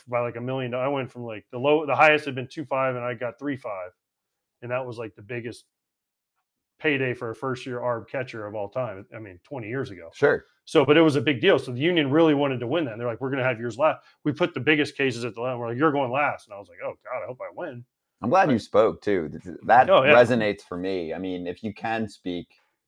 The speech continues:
Speaker 2: you should speak. That has to play a little bit of a factor.
Speaker 1: Yeah.
Speaker 2: It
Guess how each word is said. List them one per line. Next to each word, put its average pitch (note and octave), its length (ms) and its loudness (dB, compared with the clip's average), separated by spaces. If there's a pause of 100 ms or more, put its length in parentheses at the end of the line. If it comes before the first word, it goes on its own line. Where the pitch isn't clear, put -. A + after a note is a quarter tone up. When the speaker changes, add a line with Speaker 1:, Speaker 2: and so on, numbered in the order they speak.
(140)
Speaker 2:
you E3+ 100 -6
should E3 260 -2
speak. - 540 -6
That A#2+ 200 4
has B2+ 300 0
to G#2+ 240 2 (180)
play A2 200 2
a F#2+ 80 4
little B2 320 2
bit G2+ 160 0
of E2 160 -4
a E2+ 180 -6 (220)
factor. F2+ 360 0
Speaker 1:
Yeah. G2 100 -4
Speaker 2:
It A2+ 80 -10